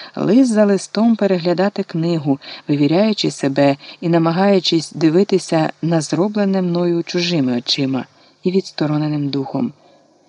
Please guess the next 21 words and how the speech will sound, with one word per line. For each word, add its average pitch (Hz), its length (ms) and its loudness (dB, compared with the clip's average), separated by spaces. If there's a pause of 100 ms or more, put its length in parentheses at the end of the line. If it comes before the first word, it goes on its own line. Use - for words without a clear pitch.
(480)
І 240 100 4
те, 311 200 4
що - 240 0
побачив 233 680 0
я, 220 260 0
несподівано 170 880 0
вразило 139 560 -4
мене, 123 400 -4 (460)
а 160 120 0
ще 151 280 0
більше 143 580 0
втратило 196 800 -2 (440)
і 156 100 -2
більше 180 400 0
засмутило. 139 840 -4 (680)
У 175 80 0
тій 277 200 6
роботі 233 400 2
були 185 280 2
невеликі 175 640 -2
вади, 127 360 -8